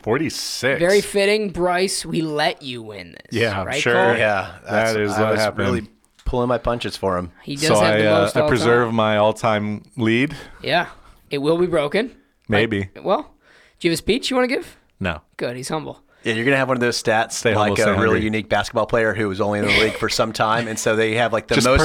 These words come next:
Speaker 3: points.
Speaker 1: percentage
Speaker 3: <laughs>
Speaker 1: of closest to the
Speaker 3: Right.
Speaker 1: pins is gonna be
Speaker 3: Ultimately,
Speaker 1: crazy.
Speaker 3: I will have the most.
Speaker 1: Right.
Speaker 3: But Bryce had a, a pretty
Speaker 1: Really
Speaker 3: heyday
Speaker 1: high
Speaker 3: season.
Speaker 1: percentage.
Speaker 2: When he comes visits,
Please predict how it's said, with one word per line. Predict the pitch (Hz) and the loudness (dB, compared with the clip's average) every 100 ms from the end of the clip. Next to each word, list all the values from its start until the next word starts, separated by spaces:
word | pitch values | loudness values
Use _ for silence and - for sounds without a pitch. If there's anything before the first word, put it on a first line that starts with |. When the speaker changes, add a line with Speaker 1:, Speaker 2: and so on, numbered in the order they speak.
| 143 | 4
Speaker 3:
points. | 147 139 | 4 4
Speaker 1:
percentage | 151 151 143 202 | 4 4 2 2
Speaker 3:
<laughs> | |
Speaker 1:
of | 139 127 131 | 2 2 2
closest | 131 117 - - | 0 0 -2 -6
to | 113 | -2
the | 101 | 2
Speaker 3:
Right. | 123 104 | 4 2
Speaker 1:
pins | 95 87 - | -2 -8 -6
is | 98 | -2
gonna | 107 117 | 2 4
be | |
Speaker 3:
Ultimately, | 156 131 110 120 123 120 | 2 2 2 2 2 2
Speaker 1:
crazy. | |
Speaker 3:
I | 110 117 | 2 0
will | |
have | 117 110 | 0 -2
the | 123 | -2
most. | 123 95 90 - - | 0 0 -4 -8 -6
Speaker 1:
Right. | 104 92 - - | -6 -6 -4 0
Speaker 3:
But | 113 92 - | 0 -2 -4
Bryce | 113 101 | -2 -2
had | - 98 | -2 -2
a, | 92 - - | -2 -6 -10
a | 107 | -6
pretty | - 113 | -2 0
Speaker 1:
Really | 110 120 110 | 2 2 2
Speaker 3:
heyday | 110 | 2
Speaker 1:
high | - | 2
Speaker 3:
season. | 110 | 0
Speaker 1:
percentage. | 92 104 98 95 175 | -2 -2 -2 -2 0
Speaker 2:
When | |
he | 180 | 0
comes | 180 175 156 | 0 -2 -2
visits, | 151 156 170 160 - - | -2 0 -2 -2 -6 -8